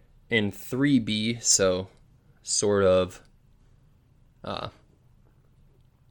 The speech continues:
right, listed actually behind, uh,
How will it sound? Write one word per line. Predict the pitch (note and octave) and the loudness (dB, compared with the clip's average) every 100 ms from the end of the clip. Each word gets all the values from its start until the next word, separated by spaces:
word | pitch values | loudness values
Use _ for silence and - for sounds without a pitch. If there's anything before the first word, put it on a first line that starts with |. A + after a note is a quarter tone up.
| _ _ _ _ _ _ _ _ _ _ _ _ _ - | _ _ _ _ _ _ _ _ _ _ _ _ _ 0
right, | G#2 G#2+ - - | 2 2 -2 -10
listed | A2 - G#2 | -4 -4 0
actually | G2 G#2+ - A2 G2+ | 0 0 -4 -14 -12
behind, | F#2 E2 - B2+ C3+ A#2+ G2+ F#2+ G2 _ _ _ _ - | -10 -10 -8 2 4 4 2 -2 -12 _ _ _ _ -8
uh, | F2+ E2+ F2 | -4 -4 -6